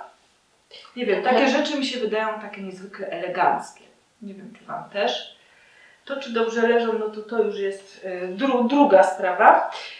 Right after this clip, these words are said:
Speaker 1: <laughs>
Speaker 2: Natomiast
Speaker 1: Natomiast
Speaker 2: to, czy są praktyczne, no to, to już inna bajka.
Speaker 1: No ale to też jest cienkie, także to na minus dwadzieścia na pewno nie.
Speaker 2: Rękaw to nie ma, tylko taką narzutkę, nie?
Speaker 1: No ale no jest coś ciekawego, coś innego.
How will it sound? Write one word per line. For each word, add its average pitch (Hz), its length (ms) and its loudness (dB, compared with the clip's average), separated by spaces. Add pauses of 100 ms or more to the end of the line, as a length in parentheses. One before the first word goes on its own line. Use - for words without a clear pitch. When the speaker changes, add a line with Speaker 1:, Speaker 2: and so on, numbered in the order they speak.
Speaker 1:
<laughs> 311 1000 6
Speaker 2:
Natomiast - 0 -
Speaker 1:
Natomiast 302 560 8
Speaker 2:
to, 381 60 12
czy 311 160 6
są - 120 4
praktyczne, 220 500 6 (120)
no - 80 -4
to, - 100 -6
to 233 60 2 (320)
już 208 80 0
inna 202 420 2
bajka. - 500 6 (680)
Speaker 1:
No 277 140 2
ale 285 200 6
to 294 100 2
też 294 180 2
jest - 180 -4
cienkie, 180 320 0
także 208 320 -4
to 262 120 -8
na 254 140 4
minus 240 280 0
dwadzieścia 233 440 -2
na 220 140 -2
pewno 202 320 -6
nie. 196 480 -6 (220)
Speaker 2:
Rękaw 202 440 -8
to 233 100 -10
nie 220 100 -4
ma, 180 160 -6
tylko 180 180 -14
taką 185 300 -14
narzutkę, 190 380 -12
nie? 175 120 -20 (420)
Speaker 1:
No 220 120 -6
ale 403 280 10
no 359 100 8
jest 320 280 2
coś 330 140 -2
ciekawego, 277 600 0
coś 226 220 -8
innego. 285 760 2